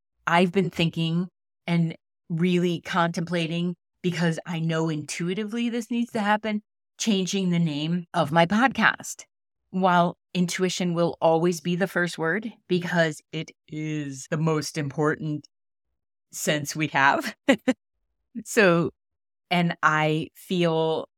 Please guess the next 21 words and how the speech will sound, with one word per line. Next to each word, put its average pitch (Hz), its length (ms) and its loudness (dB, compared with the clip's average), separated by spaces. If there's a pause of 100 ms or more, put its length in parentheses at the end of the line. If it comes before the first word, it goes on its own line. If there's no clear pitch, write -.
(140)
that 151 400 0
the 165 260 -2
world 160 520 2
is - 200 -4
starting 156 500 0
to 156 160 -6
understand, 151 880 -2 (260)
especially 175 400 -2
the 131 100 -6
business 156 440 -4
world 104 260 -8
is 160 100 -8
starting 160 320 2
to 160 100 -2
understand 151 600 -4
more 156 220 -2
and 143 140 -2
more 151 300 0
how 147 220 -2
important 143 640 -4 (420)
intuition 151 840 -2